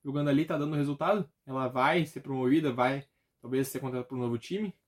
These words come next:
e é assim, que nem na, na vida real, vida real. Por isso que a gente vê, às vezes, os jogadores, ah, o Oscar, ah, Neymar indo pra, pra China, pra Arábia, pra ganhar mais dinheiro, porque o dinheiro que eles ganham ali,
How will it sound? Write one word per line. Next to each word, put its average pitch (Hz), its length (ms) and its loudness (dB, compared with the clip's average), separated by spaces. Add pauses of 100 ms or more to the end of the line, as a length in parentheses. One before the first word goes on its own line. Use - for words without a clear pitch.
(160)
e 127 180 -4
é 131 80 -2
assim, 190 380 -4
que 131 120 -6
nem 135 160 -2
na, 190 200 0
na 226 180 -2
vida 240 180 0
real, 294 400 2 (240)
vida 120 220 -8
real. 139 400 -6 (460)
Por - 80 -8
isso 175 100 -8
que 165 60 -8
a - 20 -4
gente 160 120 -4
vê, 151 100 -2
às 151 100 0
vezes, 147 140 2
os 139 60 -2
jogadores, 135 500 -2 (520)
ah, 120 180 -6
o 117 120 -2
Oscar, 120 840 2 (160)
ah, 110 320 -6
Neymar 120 420 0
indo 127 200 -2
pra, 117 340 -4 (440)
pra 113 160 -6
China, 147 420 -4
pra 120 120 -4
Arábia, 123 580 0 (500)
pra 139 80 -8
ganhar 156 180 -2
mais 185 160 0
dinheiro, 190 300 2
porque 123 480 -4 (540)
o 139 100 -2
dinheiro 151 260 0
que 196 60 2
eles 170 120 4
ganham 165 160 -2
ali, 185 280 0